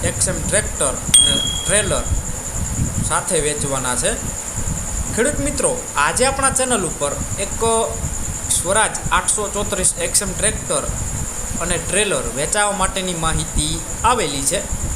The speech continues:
તો એ માહિતી જોઈ લઈએ, અને એ પહેલાં તમે ચેનલ ઉપર નવા હોવ અને હજુ સુધી ચેનલને સબસ્ક્રાઇબ ન કરેલું હોય તો મિત્રો,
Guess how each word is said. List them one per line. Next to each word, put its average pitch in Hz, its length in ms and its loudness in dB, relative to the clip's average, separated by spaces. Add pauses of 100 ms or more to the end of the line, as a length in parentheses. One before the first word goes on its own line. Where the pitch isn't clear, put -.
(140)
તો 185 60 0 (160)
એ - 20 4 (140)
માહિતી 175 480 0
જોઈ 247 220 4
લઈએ, 262 200 4 (100)
અને 190 140 -2 (220)
એ - 100 4
પહેલાં 220 280 0
તમે 202 160 0 (100)
ચેનલ 190 320 0
ઉપર 190 260 0
નવા 156 320 0
હોવ 196 160 0 (240)
અને 160 220 -2
હજુ 185 280 0
સુધી 185 280 -2 (120)
ચેનલને 202 420 2 (100)
સબસ્ક્રાઇબ 170 480 -2 (200)
ન - 20 -2 (180)
કરેલું 139 380 -2
હોય 151 180 0 (440)
તો 160 120 0
મિત્રો, 196 220 -2